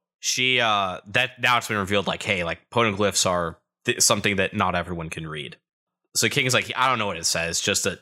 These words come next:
kings have protected it for generations." Straw Hats and Pell are still looking for the bomb, and Luffy runs, he runs into a beat up Tashigi.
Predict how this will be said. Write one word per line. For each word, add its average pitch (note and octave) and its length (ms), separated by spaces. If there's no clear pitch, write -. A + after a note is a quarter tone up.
kings G#2 260
have F#2 100
protected F2+ 460
it - 80
for F#2 100
generations." D#2 840
Straw C#3+ 320
Hats D3 240
and A#2 140
Pell G#2+ 260
are F#2 100
still G#2 260
looking G2 240
for G#2 120
the F#2+ 60
bomb, E2 460
and G2 260
Luffy A2+ 280
runs, G2 360
he B2+ 180
runs A#2 280
into G#2+ 380
a F#2+ 60
beat F2 240
up E2+ 140
Tashigi. E2 580